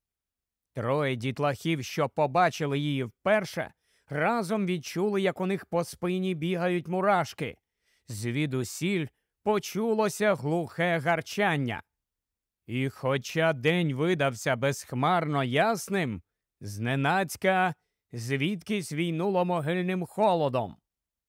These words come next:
Із появою чаклунки тільки двоє з присутніх зберегли спокій. То були Аслан та сама чаклунка. Ось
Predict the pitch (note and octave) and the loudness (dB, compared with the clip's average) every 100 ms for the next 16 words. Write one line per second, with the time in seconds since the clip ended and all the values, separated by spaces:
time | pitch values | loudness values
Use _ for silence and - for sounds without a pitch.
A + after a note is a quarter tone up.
0 | _ _ _ _ - B2 C#3+ - - C3+ | _ _ _ _ -4 -2 -2 -4 -2 0
1 | C#3+ D#3 F3+ E3 D3 C#3 A#2 B2 A2 D3 | 2 4 4 4 2 0 -2 -4 -4 -4
2 | D#3+ A3 F#3+ F3 G#2+ - _ _ _ - | -2 0 -2 -4 -6 -10 _ _ _ -6
3 | G3 A3 F#3+ G#3+ D3 D#3+ A3+ A3+ G3+ - | -2 -2 -2 -2 -2 0 2 2 -2 -2
4 | G#3+ G#3+ B3 A#3+ E3 D3 A2+ A#2 E3 D#3 | -2 0 -2 -4 -2 -4 -2 0 2 2
5 | F3 D#3+ - F#3+ F3 C3+ D3 G#2+ - _ | 0 -2 -4 -2 -2 0 -2 -4 -8 _
6 | _ _ _ _ _ B2 D#3+ E3+ D#3+ D#3 | _ _ _ _ _ 0 2 2 2 4
7 | D#3 D#3 C3 - _ _ A2+ B2+ - - | 4 2 0 -4 _ _ 0 0 0 -4
8 | A#2+ D3 G3+ G#3+ F#3+ - _ _ _ _ | 2 4 4 2 -2 -8 _ _ _ _
9 | _ - D#3+ D#3+ - D3 C3+ D3 E3+ D#3 | _ 0 2 2 0 0 2 2 2 0
10 | D#3+ D3+ - E3 E3+ D#3 C3 C3+ A2 - | 0 -2 -2 -2 0 0 0 -2 -4 -6
11 | _ _ _ _ _ _ _ _ _ _ | _ _ _ _ _ _ _ _ _ _
12 | _ _ _ _ - F3+ G#3+ G3+ - | _ _ _ _ 0 2 4 0 -6